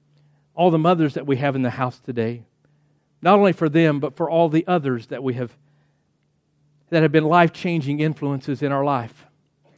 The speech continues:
Lord, I pray that you would help us to find and fan into flames the legacy of faith that you have blessed us with, and help us to pass that baton or that torch on to the next generation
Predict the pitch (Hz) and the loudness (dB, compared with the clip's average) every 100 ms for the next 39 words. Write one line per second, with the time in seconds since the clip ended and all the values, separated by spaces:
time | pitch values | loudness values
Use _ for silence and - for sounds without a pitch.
0 | _ 180 190 175 160 190 170 160 139 175 | _ 4 6 6 4 2 2 0 2 2
1 | 160 143 143 - 165 160 131 95 - - | 0 -4 -8 -2 0 0 -4 -8 -18 -20
2 | _ _ _ _ _ _ _ _ _ 147 | _ _ _ _ _ _ _ _ _ -6
3 | - 180 170 147 147 170 156 139 120 - | 0 2 2 -2 -4 -2 -2 -2 -8 -18
4 | - - 165 160 165 151 160 139 - 156 | -20 -4 2 4 4 0 -2 -2 -2 -2
5 | 135 - _ _ _ _ _ - 160 180 | -2 -8 _ _ _ _ _ -8 2 4
6 | 156 165 185 - 165 160 139 127 _ _ | 6 4 0 -2 -6 -2 -2 -2 _ _
7 | _ _ _ 156 147 202 202 - - - | _ _ _ -2 4 4 4 0 -4 -2
8 | 180 180 185 156 156 196 196 202 151 143 | -2 0 0 0 -2 -2 0 0 0 -2
9 | - - 208 175 175 180 160 143 143 156 | -2 2 4 2 -2 -4 -4 -6 -4 -4
10 | - 151 156 147 131 120 - 143 | -4 -4 -2 0 0 -2 -8 -16